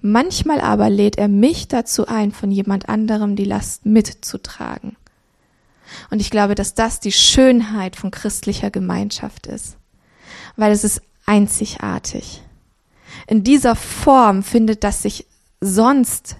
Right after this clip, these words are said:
nicht, dieses Gem-, von, voneinander die Lasten wirklich zu tragen. Mitzubekommen, was belastet dich denn? Was raubt dir denn den Schlaf?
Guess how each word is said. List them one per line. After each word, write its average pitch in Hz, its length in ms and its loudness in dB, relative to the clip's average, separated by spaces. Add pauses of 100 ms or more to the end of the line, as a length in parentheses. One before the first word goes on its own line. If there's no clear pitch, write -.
nicht, - 680 0 (720)
dieses 214 340 0 (180)
Gem-, 214 320 2
von, 220 220 -2
voneinander 214 640 2
die 208 120 2
Lasten 202 680 -2
wirklich 202 380 -6
zu - 180 -6
tragen. 220 580 -8 (580)
Mitzubekommen, 247 720 0
was 226 180 -2
belastet 254 760 0
dich - 200 -10
denn? 190 280 -4 (220)
Was - 320 2
raubt 233 320 2
dir 262 100 6
denn 214 220 2
den 202 180 -2
Schlaf? - 640 -6